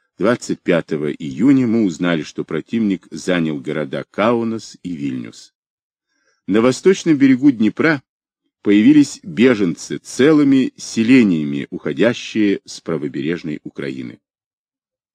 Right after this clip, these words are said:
Считалось, что противник продвигается столь быстро из-за внезапности его нападения и потому, что Германия поставила себе на службу промышленность чуть не всей Европы. Конечно, это было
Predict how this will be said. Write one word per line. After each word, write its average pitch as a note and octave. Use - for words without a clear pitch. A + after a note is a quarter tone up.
Считалось, A#2+
что -
противник G#2+
продвигается G2+
столь F2+
быстро G2+
из-за F#2
внезапности G2+
его D#2+
нападения D#2+
и C3
потому, F2
что C3
Германия F2
поставила F2+
себе E2+
на D2
службу F#2+
промышленность F2+
чуть -
не F#2
всей G#2+
Европы. A#2+
Конечно, D#3+
это D3+
было A#2